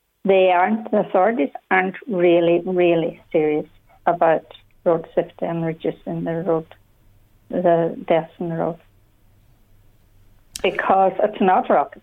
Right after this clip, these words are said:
science. Pe-, all, everybody knows the biggest deterrent is the thought of being, the chance of meeting a checkpoint, the chance of a guard stopping you, and the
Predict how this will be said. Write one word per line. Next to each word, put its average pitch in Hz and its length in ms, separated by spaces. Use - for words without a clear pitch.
science. - 160
Pe-, 208 240
all, 220 240
everybody 208 480
knows 156 260
the 156 60
biggest 165 460
deterrent 170 580
is 165 240
the 170 140
thought 160 280
of - 240
being, 165 320
the - 60
chance 185 260
of - 120
meeting 170 320
a 175 80
checkpoint, 175 480
the 165 120
chance 196 320
of 175 80
a 170 60
guard 160 360
stopping 156 440
you, 165 80
and 175 120
the 170 120